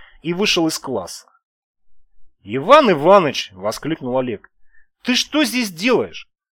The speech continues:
Ты учишься или повинность отбываешь?" "Ничего я не делаю", тот вдруг улыбнулся. "И ты тоже! Разве нет?"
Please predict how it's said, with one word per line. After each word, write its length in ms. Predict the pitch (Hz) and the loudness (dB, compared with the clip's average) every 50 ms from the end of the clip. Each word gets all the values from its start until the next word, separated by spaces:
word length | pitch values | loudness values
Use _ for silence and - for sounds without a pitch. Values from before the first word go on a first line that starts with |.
| _ _ _ _ _ _ | _ _ _ _ _ _
Ты 220 | - - 214 - _ - | -4 -4 -4 -4 _ -4
учишься 640 | 220 262 294 294 - 165 - - - - - - _ - - - | -2 -2 -2 -2 -2 -4 -4 -6 -6 -10 -12 -14 _ -20 -20 -12
или 180 | - 165 185 202 | -6 -4 -4 -4
повинность 680 | 196 - - 214 220 233 254 233 160 135 113 - - | -4 0 2 2 2 4 2 -2 -2 -4 -4 -6 -6
отбываешь?" 680 | 131 120 120 151 175 180 175 139 101 87 - - - _ _ _ _ _ _ _ - - _ _ _ _ _ _ _ _ _ - | -8 -4 -2 -2 0 2 2 2 2 0 -6 -16 -20 _ _ _ _ _ _ _ -20 -20 _ _ _ _ _ _ _ _ _ -20
"Ничего 600 | 95 101 120 143 151 - - 226 240 254 277 254 | -16 -12 -10 -8 -6 -4 -2 -2 -2 0 0 0
я 80 | 208 | 0
не 140 | 165 160 160 | 0 -2 -4
делаю", 500 | 143 143 160 175 139 107 190 170 175 _ _ _ _ _ _ _ _ _ _ | -6 -4 -2 -2 0 -2 -2 -10 -14 _ _ _ _ _ _ _ _ _ _
тот 160 | - 139 127 123 | -8 -8 -8 -6
вдруг 260 | 127 139 135 - 139 | -8 -10 -8 -6 -4
улыбнулся. 640 | 139 139 139 135 143 127 110 - - - 82 - _ _ _ _ _ _ _ _ _ _ - - - | -4 -4 -4 -6 -8 -8 -8 -10 -12 -16 -16 -20 _ _ _ _ _ _ _ _ _ _ -20 -18 -10
"И 140 | - 165 | -8 -8
ты 180 | 190 - 311 302 | -4 -2 -2 -2
тоже! 540 | - - - 214 156 113 - - - - _ _ - - _ _ _ _ _ | -2 -2 0 0 0 0 -2 -8 -16 -20 _ _ -20 -20 _ _ _ _ _
Разве 440 | - 117 147 160 165 143 151 160 165 | -2 4 4 4 4 4 -2 -6 -6
нет?" 380 | 170 185 214 262 285 - - | -4 -2 -2 -2 -4 -4 -10